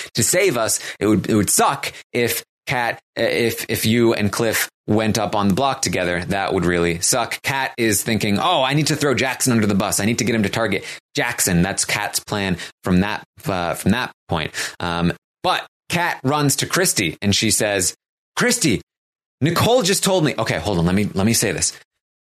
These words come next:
Nick told Nicole that Tommy is gonna put up me and Cliff. Uh, and Christy was like, "What?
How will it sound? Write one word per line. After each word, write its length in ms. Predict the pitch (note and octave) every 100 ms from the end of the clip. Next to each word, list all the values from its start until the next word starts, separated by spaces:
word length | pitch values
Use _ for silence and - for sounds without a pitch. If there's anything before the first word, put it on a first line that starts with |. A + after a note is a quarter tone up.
| -
Nick 500 | G2 A2 F3 - - - -
told 400 | - B2+ A2+ -
Nicole 680 | G#2 G2 - F#3+ B2 G2 F#2 - -
that 200 | G#2 -
Tommy 580 | - G3+ E3+ A2+ G#2 -
is 140 | G#2+
gonna 180 | B2 A2+
put 200 | G2+ A#2+
up 200 | G#2 G2+ - -
me 440 | G#2 C#3+ F3 F3+ F3 - -
and 200 | A#2 G2+
Cliff. 480 | - E3+ - - - - - G#2
Uh, 520 | F#2+ F#2+ F#2+ F#2 F#2+
and 180 | G#2+ G2
Christy 240 | C3 -
was 80 | A2
like, 180 | F#2 -
"What? 580 | F2 F2+ G4+ - -